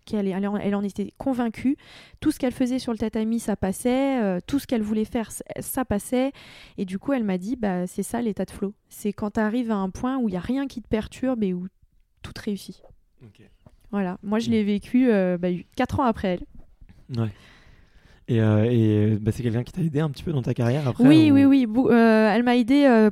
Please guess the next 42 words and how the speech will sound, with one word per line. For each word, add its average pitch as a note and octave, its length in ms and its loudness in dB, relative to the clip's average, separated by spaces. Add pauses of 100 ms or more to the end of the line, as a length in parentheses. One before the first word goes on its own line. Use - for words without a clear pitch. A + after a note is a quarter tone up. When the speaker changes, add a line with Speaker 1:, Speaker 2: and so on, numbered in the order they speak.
Speaker 1:
quand B3+ 220 -2
on, B3+ 80 -6
parce A3+ 160 2
qu'on A3+ 80 -2
a G#3+ 80 2
été G#3+ 160 -2
en A#3 140 0
équipe G3+ 240 -6
de G#3+ 100 0
France A#3 320 -6
pendant G3 220 -4
des G3 180 -4
années G#3 220 -2
ensemble. A3 440 -2 (420)
Là, G#3+ 140 2
elle G3 80 0
a F3+ 120 2
arrêté G#3 460 2
en, G3 340 0
en G3 120 -2
deux G3+ 140 2
mille G3 180 -2
treize, C4 380 0
donc, G3 260 -4
euh, F3+ 840 0
on, - 280 -8 (600)
on F#3 40 -6
s'est F#3+ 160 -8
un F#3 80 -4
peu G#3 100 2
perdu G#3 380 0
de, F#3+ 340 4
perdu G3 320 -2
de F3+ 80 -10
vue, A3 300 2
euh, F3+ 160 0 (180)
de F#3 140 -6
par G3+ 260 -2
nos, F#3 220 0
nos F#3 240 0
objectifs F#3+ 500 -2
différents. A3+ 480 -2